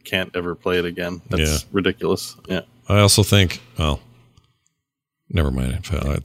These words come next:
Speaker 1: I just think some older games are not worth going back to because there is a pla-, there are plateaus, right?
Speaker 2: Right,
Speaker 1: Like,
Speaker 2: right.
Speaker 1: I would go back and play Betrayal at Krondor, but I know it'd be just too crappy to play.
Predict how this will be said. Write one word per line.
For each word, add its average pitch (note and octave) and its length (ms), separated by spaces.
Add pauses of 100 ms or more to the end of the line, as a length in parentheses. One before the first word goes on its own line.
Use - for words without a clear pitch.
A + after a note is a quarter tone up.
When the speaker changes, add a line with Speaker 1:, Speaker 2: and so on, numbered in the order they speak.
Speaker 1:
I D#3+ 40
just F#3+ 200
think G3 160
some D#3+ 280
older B2 320
games E3 400
are A2+ 60
not A2+ 200
worth A#2 200
going A2 260
back G2 280
to F#2+ 140
because G2 360
there A2 220
is B2+ 180
a B2 60
pla-, - 420
there C3+ 160
are C3+ 80
plateaus, G2 840
right? G2+ 320
Speaker 2:
Right, F#2+ 120
Speaker 1:
Like, G2 240 (140)
Speaker 2:
right. C#2+ 200 (320)
Speaker 1:
I B2+ 200
would A#2 180
go C3 160
back A#2+ 380
and C3 100
play G#2+ 220
Betrayal F#2 560
at F2+ 100
Krondor, F2+ 680
but G2+ 140
I A2 100
know B2+ 460
it'd G2+ 240
be G#2 100
just F#2+ 300
too G#2 240
crappy F#2 460
to - 80
play. F#2+ 440